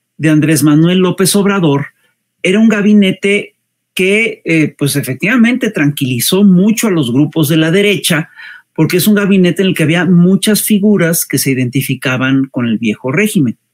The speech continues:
Pero yo sí quiero decir que el, al final de cuentas, el gobierno no fue un gobierno del viejo régimen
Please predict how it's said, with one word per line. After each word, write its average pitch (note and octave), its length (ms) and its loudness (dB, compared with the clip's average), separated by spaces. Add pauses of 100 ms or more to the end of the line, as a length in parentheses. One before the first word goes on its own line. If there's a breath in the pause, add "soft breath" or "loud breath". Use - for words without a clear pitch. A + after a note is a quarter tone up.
(880 soft breath)
Pero C4+ 640 -2
yo F3+ 320 0
sí F#3+ 420 0
quiero E3 280 0
decir F#3+ 500 0
que F3+ 460 -2
el, C#3 400 -2
al C3+ 140 -4
final D3 280 0
de F#3+ 100 0
cuentas, E3+ 520 -2
el G3+ 200 0
gobierno F3 640 2
no F#3+ 460 2
fue G#3+ 440 0
un G#3+ 180 2
gobierno C#3 480 2
del C3+ 160 0
viejo B2+ 320 -2
régimen G3 560 0